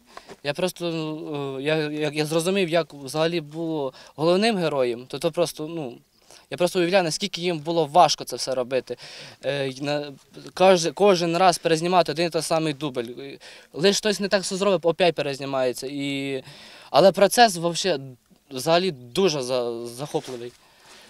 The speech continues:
Там дуже все цікаво, дуже все незвичайно, в-, вбивається в традиції дев'ятнадцятого століття. І взагалі, взагалі, ну, емоції просто вагон і, і тележка, як називають.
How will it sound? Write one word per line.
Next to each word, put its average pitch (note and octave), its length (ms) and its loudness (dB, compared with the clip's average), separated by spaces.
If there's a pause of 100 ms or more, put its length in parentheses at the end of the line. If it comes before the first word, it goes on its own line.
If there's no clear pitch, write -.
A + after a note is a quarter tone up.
Там D#3 160 -2
дуже G3 220 0
все F#3+ 180 -4
цікаво, D3+ 460 2
дуже F3 260 -4
все F3+ 200 -4
незвичайно, D#3 880 0
в-, C#3+ 140 -6
вбивається E3+ 540 0
в - 20 -10
традиції E3 440 -8
дев'ятнадцятого E3+ 600 -4
століття. F3 540 -2 (460)
І C#3 320 -4
взагалі, E3 640 0 (760)
взагалі, E3+ 340 0
ну, E3 240 -4 (100)
емоції F3+ 420 0
просто E3 420 -6 (420)
вагон E3 400 0
і, C#3+ 200 -12 (180)
і C3 40 -16
тележка, B2+ 440 -8
як - 100 -16
називають. A2+ 400 -14